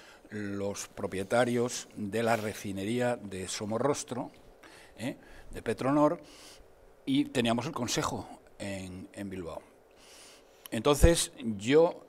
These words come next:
eh, tenía un permiso de armas, tenía una Walter P P K y, eh, eh, íbamos a Bilbao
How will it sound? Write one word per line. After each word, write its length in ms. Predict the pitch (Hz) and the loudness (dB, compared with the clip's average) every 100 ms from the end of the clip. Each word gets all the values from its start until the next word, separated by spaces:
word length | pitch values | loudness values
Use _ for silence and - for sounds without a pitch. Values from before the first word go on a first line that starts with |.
| - | -8
eh, 560 | 117 113 110 107 107 104 | -2 0 0 0 -2 -2
tenía 400 | 110 135 139 117 - | 2 6 6 4 0
un 160 | 113 110 | -6 -4
permiso 420 | 110 113 113 127 | -2 -2 -2 2
de 80 | 143 | 4
armas, 440 | 175 160 185 - - - | 4 2 -2 -4 -4 -6
tenía 300 | - 101 113 | -10 -6 -2
una 160 | 110 110 | 0 0
Walter 420 | 110 117 110 107 | 4 4 4 -4
P 120 | 104 | -6
P 160 | 110 123 | -4 2
K 260 | 165 170 - - - - - - - - - - | 2 2 -2 -20 -20 -18 -20 -20 -20 -20 -14 -2
y, 260 | 170 214 - - | -2 -2 -10 -10
eh, 580 | - 123 120 120 117 117 - | -4 0 2 2 2 0 -6
eh, 1400 | - 120 113 110 110 110 107 104 101 104 101 98 95 98 95 - - - - - - | -6 -2 0 0 -2 -2 -2 -2 -2 -2 -2 -2 -4 -6 -10 -14 -18 -16 -16 -12 -4
íbamos 400 | 110 113 113 123 | 0 0 -2 -2
a 40 | |
Bilbao 500 | 139 175 196 202 | 2 6 6 6